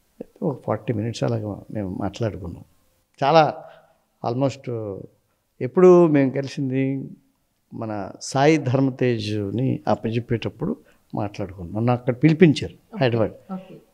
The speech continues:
Speaker 1: పిలిపించి వాళ్ళ అన్నయ్య గారు ఎలాగైతే అప్పచెప్పారో సాయి ధర్మతేజ్ని కూడా,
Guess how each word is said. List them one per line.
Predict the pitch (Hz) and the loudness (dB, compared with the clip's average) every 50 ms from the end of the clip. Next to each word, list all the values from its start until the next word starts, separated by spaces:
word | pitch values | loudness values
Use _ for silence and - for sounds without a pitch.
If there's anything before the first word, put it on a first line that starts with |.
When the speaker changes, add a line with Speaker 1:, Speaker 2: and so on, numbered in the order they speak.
| _ - | _ -10
Speaker 1:
పిలిపించి | 151 143 143 143 170 160 156 160 220 240 226 196 | -8 -6 -4 -2 -2 -4 -4 -6 -8 -6 -4 -4
వాళ్ళ | 165 139 - _ _ - - 127 131 | -6 -8 -10 _ _ -8 -4 -2 0
అన్నయ్య | 139 151 170 180 180 180 | 2 2 4 4 4 4
గారు | 180 165 | 4 4
ఎలాగైతే | 160 160 160 160 160 156 151 156 151 | 4 2 2 2 2 0 0 -2 -4
అప్పచెప్పారో | 139 131 - 139 143 143 143 - 160 180 | -4 -4 -6 -8 -8 -8 -4 -6 -6 -6
సాయి | 196 - - 131 139 143 156 160 | -6 -4 -2 0 0 2 0 -2
ధర్మతేజ్ని | 131 113 139 135 135 131 - 147 131 123 123 120 | -2 0 0 0 0 -2 -2 -2 -2 -2 -4 -6
కూడా, | 110 117 127 156 214 269 | -4 -4 0 0 0 0